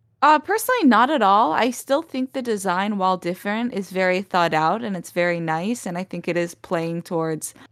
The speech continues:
a lot of popular aesthetics that are happening right now in the gaming world. Like, I mean,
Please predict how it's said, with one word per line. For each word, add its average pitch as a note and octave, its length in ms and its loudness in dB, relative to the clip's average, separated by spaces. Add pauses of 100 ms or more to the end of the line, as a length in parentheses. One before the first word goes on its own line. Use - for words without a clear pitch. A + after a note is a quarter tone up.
(300)
a F3 60 2
lot E3 220 6
of D#3+ 240 0 (380)
popular F3 480 2
aesthetics F3+ 800 -2
that F#3+ 240 -4
are E3+ 80 0
happening F3+ 360 -2
right F3+ 160 -4
now F3+ 300 -2
in F#3 120 -4
the F#3 100 -2
gaming F#3+ 580 -4
world. G3+ 460 0
Like, E3 260 -4 (220)
I - 80 -6
mean, D3 200 -4